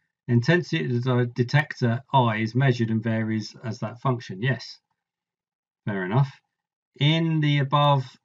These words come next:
K is the wave number of the wave, which relates to the wavelength lambda via that. All right, so we've also got this equation, just making it a bit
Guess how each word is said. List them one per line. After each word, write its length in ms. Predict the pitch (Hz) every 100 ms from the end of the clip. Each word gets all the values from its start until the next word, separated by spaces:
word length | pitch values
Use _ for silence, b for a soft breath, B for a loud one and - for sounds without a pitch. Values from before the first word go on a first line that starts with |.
| _ -
K 500 | 120 170 180 170 160
is 120 | 143
the 120 | 143
wave 480 | 123 156 185 180 123
number 480 | 123 117 113 113 117
of 120 | 117
the 80 | 113
wave, 460 | 107 110 98 110 -
which 240 | 120 120
relates 440 | 113 127 147 -
to 60 | -
the 80 | 113
wavelength 720 | 113 135 139 120 117 120 - _
lambda 720 | 156 131 160 147 117 110 110 110 -
via 480 | 113 110 107 104 98
that. 240 | 110 92 _ _ _ _ _
All 60 | 120
right, 160 | 104 -
so 140 | 131
we've 180 | 120 117
also 580 | 151 135 - 131 123 120
got 400 | 117 123 113 -
this 640 | 120 131 139 127 - - - _
equation, 800 | 117 117 - 104 98 87 92 90
just 220 | - -
making 340 | 113 98 - 98
it 120 | 113
a 40 |
bit 220 | - 101